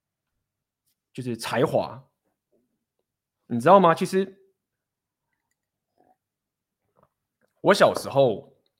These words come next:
当时就是天生黑要玩的，就是，就已经矮了，又瘦，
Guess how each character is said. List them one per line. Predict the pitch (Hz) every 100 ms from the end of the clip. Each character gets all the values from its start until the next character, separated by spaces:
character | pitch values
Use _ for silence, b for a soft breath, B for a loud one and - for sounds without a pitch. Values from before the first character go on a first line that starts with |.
| _
当 | - 160
时 | 160
就 | 117
是 | 123
天 | - 156
生 | 147 135
黑 | 131
要 | 127
玩 | 101 76
的， |
就 | 123
是， | 131
就 | - 156
已 |
经 | 127
矮 | 147 - 65
了， | 87 - -
又 | 147
瘦， | - 190 90